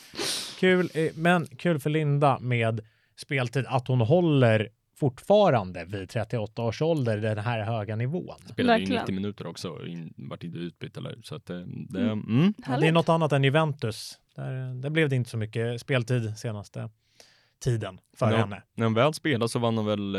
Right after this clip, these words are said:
Speaker 2: eh, cuptitlar. Så att
Speaker 1: Förvisso. Då,
Speaker 2: Ja.
Speaker 3: Mm.
Speaker 1: där är det inte kvantitet som räknas, utan kvalitet på matcherna.
Speaker 2: Their, their loss, their loss. Och,
Speaker 1: Ja.
Speaker 2: eh, ska vi fortsätta på spåret svenskor i, eh, Frauen Bundesliga? Mimmi Larsson till, eh,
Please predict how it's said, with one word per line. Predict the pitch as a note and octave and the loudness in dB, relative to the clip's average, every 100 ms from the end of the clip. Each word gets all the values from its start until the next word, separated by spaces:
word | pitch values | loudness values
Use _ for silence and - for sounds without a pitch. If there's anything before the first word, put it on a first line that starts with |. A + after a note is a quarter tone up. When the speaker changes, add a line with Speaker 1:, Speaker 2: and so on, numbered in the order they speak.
| F#2+ | -4
Speaker 2:
eh, | F#2+ | -4
cuptitlar. | G2 - A2+ - - - _ _ _ _ | -8 -8 -10 -10 -14 -14 _ _ _ _
Så | - G2 | -16 -4
att | |
Speaker 1:
Förvisso. | D#3 C3 C3 C3+ A#2+ D3+ | 0 2 4 2 0 -2
Då, | G2+ | -2
Speaker 2:
Ja. | B2 C3+ | 0 0
Speaker 3:
Mm. | B2+ A#2+ | 2 2
Speaker 1:
där | |
är | D3 | 2
det | D#3 | 2
inte | D3 - | 0 -4
kvantitet | - D3 C#3+ C3+ B2+ G2+ | -2 -2 -2 -2 -4 -4
som | |
räknas, | G#2 F#2+ G#2+ G2+ | -6 -8 -10 -10
utan | G2+ G#2 | -10 -8
kvalitet | - B2 A#2 G#2 G2+ - | -2 -2 -2 -6 -10 -16
på | G2 | -16
matcherna. | F2+ - - - - G3+ | -16 -18 -20 -8 -4 0
Speaker 2:
Their, | G#2 A#2 F#2+ F#2 | 2 2 0 2
their | A#2 C3 C3 - | 4 4 0 -2
loss, | G2 - - - - - | 0 0 -2 -6 -8 -6
their | F#2 G2 G2+ | -4 -2 -2
loss. | F#2+ - - | -6 -6 -8
Och, | - B2+ B2+ | -2 2 4
Speaker 1:
Ja. | B2 B2 B2 A#2+ A2 | 4 2 2 0 -4
Speaker 2:
eh, | |
ska | - D3 | -6 -6
vi | |
fortsätta | C3 D#3 C3+ D#3 G#3+ | -2 -2 -2 -4 -2
på | A3+ G#3+ | -2 -2
spåret | - B2+ A2 G2+ G2+ - | -4 0 2 2 0 -4
svenskor | A#2 A#2+ G2 F#2 - A2 G#2 - | -2 0 0 -6 -6 -4 -4 -4
i, | G#2 G2 | -2 -2
eh, | F#2+ F2+ | -2 -4
Frauen | - G2+ F#2+ F#2+ F#2 F2+ | -2 0 0 -4 -4 -4
Bundesliga? | F#2+ F2+ E2+ F#2+ E2+ E2+ | -4 -6 -8 -10 -10 -6
Mimmi | G2 D#3 D#3+ | -2 0 0
Larsson | F3 G3 - A#2 | -2 -2 -2 -2
till, | G#2 A2+ A2 | 0 -2 0
eh, | A2 | 0